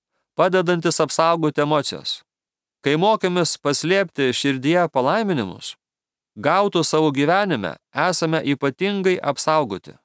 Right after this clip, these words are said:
Nes ne visko reikia dalintis. Nebūtina skelbti visiems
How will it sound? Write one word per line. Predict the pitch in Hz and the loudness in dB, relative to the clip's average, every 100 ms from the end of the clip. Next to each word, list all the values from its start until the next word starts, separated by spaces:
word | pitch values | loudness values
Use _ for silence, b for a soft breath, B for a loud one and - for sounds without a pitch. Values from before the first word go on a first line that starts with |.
| _ _ _ _ _ _ _ _ _ _ | _ _ _ _ _ _ _ _ _ _
Nes | 110 151 - | -2 0 0
ne | 147 147 | 0 2
visko | 226 - 165 | 2 0 0
reikia | 151 147 135 | 0 0 0
dalintis. | 117 131 147 139 - - - _ _ _ _ _ _ 104 | 0 0 0 -2 -8 -14 -14 _ _ _ _ _ _ -4
Nebūtina | 127 139 233 240 170 151 | -2 2 0 2 2 0
skelbti | - 170 170 - 90 | 2 0 0 -4 -10
visiems | 90 120 - 165 151 98 | -4 -4 -2 -2 -2 -4